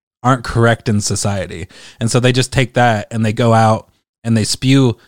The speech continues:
nonsense and just look like fucking assholes. Anyone, any normal person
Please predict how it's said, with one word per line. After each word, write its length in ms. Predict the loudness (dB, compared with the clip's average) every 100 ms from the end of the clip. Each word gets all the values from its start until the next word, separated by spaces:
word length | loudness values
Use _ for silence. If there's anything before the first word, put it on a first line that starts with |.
| _
nonsense 880 | -2 0 2 4 4 2 -4 -6 -6
and 120 | -4
just 200 | -2 -4
look 160 | -4 -2
like 280 | -2 -2 -8
fucking 480 | -4 -4 -4 -8
assholes. 580 | -6 -6 -4 -6 -8 -4
Anyone, 460 | 0 2 4 2 -2 -8 _ _ _
any 220 | 0 2
normal 720 | 4 4 4 2 2 0 -2 -4
person 560 | 0 0 0 0 0